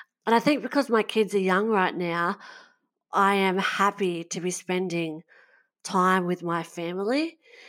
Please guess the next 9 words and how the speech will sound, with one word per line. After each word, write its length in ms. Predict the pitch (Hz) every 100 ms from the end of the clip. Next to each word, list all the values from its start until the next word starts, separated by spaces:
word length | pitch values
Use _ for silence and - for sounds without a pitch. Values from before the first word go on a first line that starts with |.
| - - -
uh, 360 | 185 180 180
because 340 | 175 190 202 190
I'm 180 | 190 190
very 240 | 190 202
conscious 380 | 202 185 190 180
of 80 | 170
the 80 |
fact 380 | 175 170 170 -
that 240 | 170 151